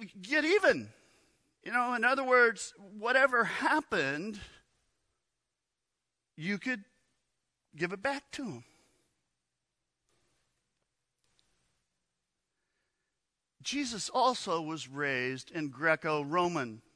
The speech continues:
culture. Nemesis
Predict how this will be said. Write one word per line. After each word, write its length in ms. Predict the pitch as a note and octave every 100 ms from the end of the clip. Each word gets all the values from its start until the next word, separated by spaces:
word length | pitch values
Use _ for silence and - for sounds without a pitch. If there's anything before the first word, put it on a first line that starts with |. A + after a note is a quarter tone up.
| _ _ _ -
culture. 380 | G#3+ D#3+ - - - - _ _ _ _ _ _ _ _ _ _ _ _ _ _ _ -
Nemesis 1000 | D#3+ A#3+ A#3 - B2 F2 - - -